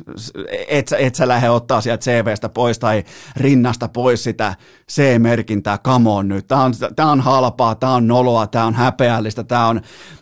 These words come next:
ja tää on jotain sellaista, mitä mä en olisi ikinä voinut uskoa silloin, kun mä pikkupoikana katsoin T P S nimenomaan, kun Typ H niin rakennettiin. Mä muistan, mä pääsin vielä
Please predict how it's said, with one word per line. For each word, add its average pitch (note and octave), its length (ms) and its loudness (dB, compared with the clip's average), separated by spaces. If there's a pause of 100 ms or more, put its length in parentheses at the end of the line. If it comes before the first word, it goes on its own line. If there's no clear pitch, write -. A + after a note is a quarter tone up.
(100)
ja C#3 100 0
tää C#3+ 140 2
on D3+ 80 2
jotain F3+ 280 0
sellaista, D#3+ 260 0
mitä C3+ 200 0
mä C#3 260 -2
en D3 80 0
olisi C#3+ 200 -2
ikinä E3+ 320 0
voinut C#3 340 2
uskoa D3 420 0
silloin, D3 280 -2
kun - 60 -2
mä B2+ 100 0
pikkupoikana B2+ 680 -2
katsoin C3+ 420 -2
T - 20 -8
P C3+ 420 0
S - 80 -6 (140)
nimenomaan, C3 440 2
kun A#2+ 140 -4
Typ A#2+ 240 0
H B2 220 2
niin A#2+ 160 2
rakennettiin. A#2+ 640 0
Mä A#2+ 60 0
muistan, B2+ 280 0
mä - 60 -4
pääsin B2 260 -2
vielä B2 220 0